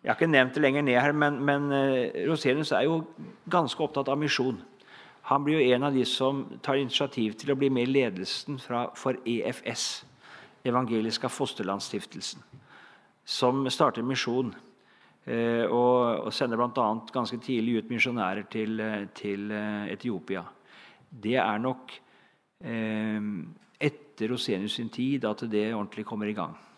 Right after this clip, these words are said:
Men han er altså ivrig med i E F S sin start.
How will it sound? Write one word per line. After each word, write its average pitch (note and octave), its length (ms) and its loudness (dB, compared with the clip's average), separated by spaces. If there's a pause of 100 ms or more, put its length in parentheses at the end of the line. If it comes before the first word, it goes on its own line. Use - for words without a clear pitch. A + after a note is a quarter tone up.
(1080)
Men A#2+ 160 0
han B2 160 0
er A#2+ 240 2
altså A#2 540 0 (160)
ivrig B2+ 320 2
med A#2 420 0
i A2+ 80 0 (300)
E - 100 -2
F - 160 -8
S - 140 -6 (160)
sin G#2+ 180 -4
start. - 400 -4